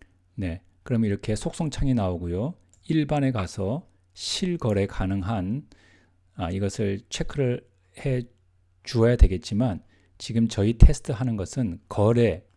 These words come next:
트레이드와 관련된 그러한 테스트가 아니기 때문에 꼭 해줄 필요는 없지만 그래도 체크를 일단 하도록 하겠습니다. 확인을 누르겠습니다. 네, 그러면 My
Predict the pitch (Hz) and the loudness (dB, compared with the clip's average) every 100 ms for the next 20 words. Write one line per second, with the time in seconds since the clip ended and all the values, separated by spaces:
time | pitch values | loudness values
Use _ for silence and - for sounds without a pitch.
0 | _ - 185 170 139 120 113 110 95 98 | _ -4 0 0 0 0 0 -2 -4 -2
1 | 101 95 87 92 147 - _ _ - 107 | -2 -2 -2 -2 -4 -8 _ _ -8 -4
2 | 104 - 139 - 143 98 92 90 - 87 | 0 2 0 -2 -6 -4 -6 -8 -8 -6
3 | 101 127 90 _ - 170 - - 170 170 | -4 -6 -8 _ -4 -4 -2 -2 -2 -4
4 | - 151 147 87 - 101 85 101 170 - | -6 -4 -2 -4 -6 -6 -6 -6 -8 -12
5 | _ _ _ - 104 - 87 127 - _ | _ _ _ -6 -4 -4 -4 -6 -8 _
6 | - - - 139 104 - 92 120 - 92 | -10 -10 -6 -6 -6 -6 -8 -6 -6 -6
7 | 131 113 - 82 80 85 139 - _ _ | -8 -10 -10 -10 -8 -8 -8 -10 _ _
8 | _ _ _ _ _ _ _ _ _ _ | _ _ _ _ _ _ _ _ _ _
9 | _ _ _ _ - 147 135 123 98 90 | _ _ _ _ -10 -4 0 0 -2 -6
10 | 85 80 98 87 101 156 - _ _ _ | -8 -10 -10 -6 -6 -6 -10 _ _ _
11 | _ _ _ _ _ _ _ _ _ _ | _ _ _ _ _ _ _ _ _ _
12 | _ _ _ _ _ _ 110 92 - 120 | _ _ _ _ _ _ -2 -2 -2 0
13 | 123 147 139 87 90 113 | 0 0 -4 -6 -2 0